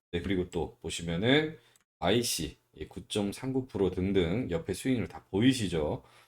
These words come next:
네, 이런 식으로 장 시작하고 어플 신호만 기다리면, 예, 수익을 가져다 줄 수 있는 종목을 이렇게 알려줍니다. 어, 그리고 미리 말씀드리지만 구독자분들께는 무료이니까 걱정 마셔라라고, 어, 말씀을 드리겠고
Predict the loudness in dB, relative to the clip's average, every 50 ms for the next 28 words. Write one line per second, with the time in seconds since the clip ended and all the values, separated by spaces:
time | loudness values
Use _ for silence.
0 | _ _ 2 4 6 8 8 8 8 8 6 2 2 6 6 6 6 6 4 0
1 | -2 -2 -2 -2 -2 0 0 0 0 0 0 -2 0 2 4 4 4 4 4 2
2 | 0 -2 -4 -4 -4 _ 4 4 4 4 4 0 -2 -2 0 2 2 0 0 -2
3 | -2 0 0 0 0 -2 0 2 2 2 0 -2 -10 _ _ _ _ _ -6 -6
4 | -6 0 2 4 4 6 6 4 4 4 2 0 -4 -12 -14 -4 0 0 2 4
5 | 4 4 4 2 -2 -2 -2 0 0 0 -2 -4 -4 -6 -4 0 0 2 2 4
6 | 2 2 2 0 0 0 0 0 -2 -2 0 2 0 0 -2 -4 -6 -6 -6 -8
7 | -8 -8 _ _ _ _ _ _ _ _ _ _ _ _ 2 4 6 6 4 4
8 | 6 8 8 10 10 8 8 6 4 6 8 8 8 6 4 2 4 4 4 6
9 | 6 4 2 -2 -2 -2 0 2 2 2 0 -2 -8 _ -6 -4 -4 -4 0 4
10 | 4 4 4 4 2 2 0 0 2 2 2 2 2 0 -2 -4 -4 -2 -2 0
11 | 2 2 2 2 -2 -4 -4 -2 -2 -2 -2 -4 -10 -6 -2 -2 -2 -2 -2 -4
12 | -6 -6 -2 0 2 4 4 4 4 2 0 -2 -2 -2 0 0 0 -2 -4 -10
13 | _ _ _ _ _ _ -2 -2 -2 0 0 -2 -2 -2 0 -2 -2 0 0 0
14 | 2 2 2 2 2 2 4 4 4 4 2 -4 -12